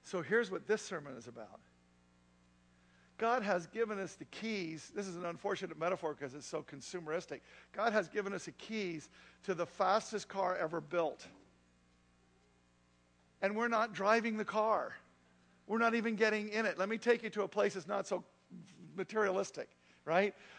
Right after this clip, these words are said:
God is inviting us in, in a shortcutted way, in a beautiful way. He is inviting us into the closest possible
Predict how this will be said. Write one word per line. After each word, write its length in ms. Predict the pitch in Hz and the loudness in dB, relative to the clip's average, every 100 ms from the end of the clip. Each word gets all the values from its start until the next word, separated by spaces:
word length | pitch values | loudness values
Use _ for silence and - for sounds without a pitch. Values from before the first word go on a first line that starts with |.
| - | -6
God 300 | - 214 233 | 4 8 8
is 180 | 226 196 | 8 4
inviting 640 | 190 185 196 208 220 196 180 | 0 0 4 4 4 0 -4
us 180 | 160 - | -8 -6
in, 460 | 220 220 196 180 143 - - | -2 0 -2 -4 -10 -16 -8
in 180 | 202 202 | -2 0
a 60 | 180 | 0
shortcutted 840 | - - 240 247 240 214 220 196 | -2 0 2 4 0 0 2 2
way, 340 | 190 214 180 120 - - | 2 2 2 -4 -12 -2
in 180 | 220 220 | -2 0
a 160 | 202 202 | -2 -2
beautiful 680 | 180 220 254 254 - 220 | -2 0 2 2 2 0
way. 220 | 202 220 196 | 0 2 2
He 100 | 196 | 2
is 160 | 185 | 0
inviting 560 | 190 170 208 240 240 226 | -4 2 6 6 6 2
us 180 | 202 - | -2 -4
into 500 | 226 240 233 - 208 | -2 -2 -2 -4 -4
the 140 | 170 | -4
closest 1000 | 175 - - 247 285 285 - 254 - - | -4 -8 -4 2 4 2 -2 -4 -6 -12
possible 840 | - - 285 247 - 214 185 190 | -14 -10 -6 -6 -6 -4 0 0